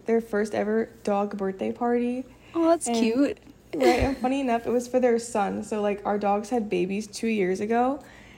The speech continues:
Speaker 1: and one of our friends
Speaker 2: Together?
Speaker 1: took, yeah, they had babies.
Speaker 2: <laughs>
Speaker 1: They had
Speaker 2: Oh my
Speaker 1: seven.
Speaker 2: God.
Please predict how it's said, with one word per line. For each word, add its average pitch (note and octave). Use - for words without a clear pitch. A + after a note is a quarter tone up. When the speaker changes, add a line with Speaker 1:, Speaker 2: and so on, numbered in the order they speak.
Speaker 1:
and G#3+
one G#3
of G#3
our G#3
friends C#4
Speaker 2:
Together? A#3
Speaker 1:
took, -
yeah, D4+
they C#4+
had C#4
babies. D#4+
Speaker 2:
<laughs> -
Speaker 1:
They B3+
had B3
Speaker 2:
Oh F4
my E4
Speaker 1:
seven. D4+
Speaker 2:
God. D4+